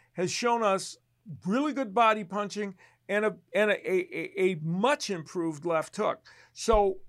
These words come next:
Tyson Fury knows how to fight, but all of it becomes a much more potent brew given the fact that he has that big height and big reach. And that height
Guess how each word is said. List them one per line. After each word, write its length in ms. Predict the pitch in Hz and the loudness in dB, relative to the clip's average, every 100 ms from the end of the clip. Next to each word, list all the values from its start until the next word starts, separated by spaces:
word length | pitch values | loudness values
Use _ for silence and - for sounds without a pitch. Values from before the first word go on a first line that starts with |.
| - | -6
Tyson 340 | 214 254 269 | 0 2 0
Fury 280 | 214 247 220 | -6 -4 -2
knows 260 | 202 196 180 | 0 0 0
how 140 | 180 | -2
to 80 | 160 | -2
fight, 420 | - 226 214 214 _ - - _ _ | 0 4 4 2 _ -20 -20 _ _
but 380 | - 143 190 175 - _ _ _ - | -14 2 4 4 0 _ _ _ 2
all 340 | 196 262 247 | 6 8 6
of 120 | 147 | 2
it 200 | 135 - - | -6 -10 -10
becomes 680 | 180 180 185 175 180 147 - - | -10 -8 -6 -6 -8 -14 -16 -10
a 100 | 170 | -6
much 600 | 160 170 185 226 247 - | -6 -4 -2 -2 -2 -4
more 200 | 190 170 | -4 -4
potent 460 | 170 175 180 180 143 | -2 -4 -2 -4 -8
brew 560 | 170 214 220 156 147 - - _ _ 151 | -4 0 2 0 -2 -12 -20 _ _ -4
given 300 | 196 202 202 | -2 0 -2
the 80 | |
fact 400 | 175 196 175 165 | -4 0 0 0
that 140 | 170 165 | -2 -4
he 140 | 170 | -2
has 280 | 170 156 131 | 0 0 -2
that 240 | 147 143 - 156 | -4 -6 -8 -8
big 240 | 202 220 | -4 -4
height 380 | 185 175 170 170 - | -2 0 0 -4 -8
and 180 | 160 135 | -10 -4
big 240 | 180 151 | -4 -4
reach. 500 | 139 185 160 - - _ _ _ | -4 -2 -2 -6 -18 _ _ _
And 160 | 175 185 | -6 -2
that 220 | 208 - | -2 -4
height 420 | - 202 233 233 | -4 -2 -2 -4